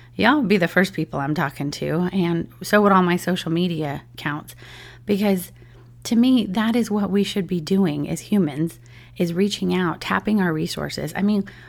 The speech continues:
we say it's okay when we wanna network for a job, right? "I'm gonna network, work for a job. So I'm gonna have meet and greets with people. I'm gonna reach out to different leaders. I'm gonna, you know, get in with them so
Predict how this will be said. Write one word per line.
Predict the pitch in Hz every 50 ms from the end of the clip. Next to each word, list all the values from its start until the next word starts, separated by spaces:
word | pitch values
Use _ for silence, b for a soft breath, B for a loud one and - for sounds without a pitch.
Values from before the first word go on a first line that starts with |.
| B B B B B B B -
we | - 196 247 233
say | 226 - 269 294 359 381
it's | 294 - -
okay | 208 196 196 - - 226 247 226 190 180 175 185
when | 185 175 190 190 196 185
we | 185 180
wanna | 180 190 190 165 151
network | 165 170 190 202 202 - 202 185 - -
for | - - 190
a | 180 147
job, | 147 151 175 180 190 180 151 147 - -
right? | 139 143 175 190 202 196 - 180
"I'm | 175
gonna | 190 185 160
network, | 165 190 196 - - 196 180 - -
work | 175 190 180 170
for | - - 175
a | 165
job. | 156 180 160 143 139 -
So | -
I'm | 170 185
gonna | 180 165
have | 143
meet | 151 170 214 208
and | 208 196
greets | 190 185 180 - -
with | - 160
people. | - - 180 - - 175 170 170 170 B B B B B B B B B
I'm | 165
gonna | 151 143 147
reach | 160 196 208 202 -
out | 196 - -
to | - 180
different | 180 190 - - 175 170
leaders. | 175 185 190 185 180 170 170 170 170 165 - B B B B B B B B B B B B -
I'm | 202 196
gonna, | 190 165 160 156 165
you | 202 185 180
know, | 175 160
get | 160 160 208 214
in | 220 214 202 202 202 190 -
with | 196 196 196
them | - 202 190 190 190 196
so | 185 - 175 151 147